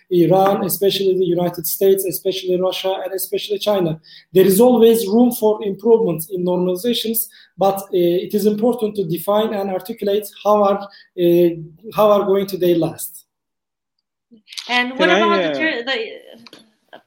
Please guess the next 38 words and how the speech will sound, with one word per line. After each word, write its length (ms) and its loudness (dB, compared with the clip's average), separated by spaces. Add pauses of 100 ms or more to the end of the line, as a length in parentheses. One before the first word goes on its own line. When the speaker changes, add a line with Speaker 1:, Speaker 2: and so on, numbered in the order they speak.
Speaker 2:
please, 320 -8 (100)
Mister 320 -16
Raju? 260 -16 (800)
Speaker 3:
Yeah, 160 -8 (320)
and 100 -6
I 100 -2
just 240 -8
want 260 -6
to, 300 -8
uh, 220 -12
just 180 -14
a 40 -18
quick 340 -8
comment 440 -6
on 200 -8
what, 280 -12
um, 280 -12 (100)
Ali 200 -4
was 220 -6
saying. 440 -10 (640)
Um, 580 -6 (800)
I, 260 -12 (100)
I 80 0
don't 180 -2
think, 520 -8
uh, 400 -6
the 680 -8
talk 320 -4
between 340 -10
Saudi 260 -4
Arabia 380 -4
and 120 -8
Iran 420 -6
is 200 -10
genuine. 520 -10 (160)
Um, 260 -14 (100)
I 40 -18
think 300 -8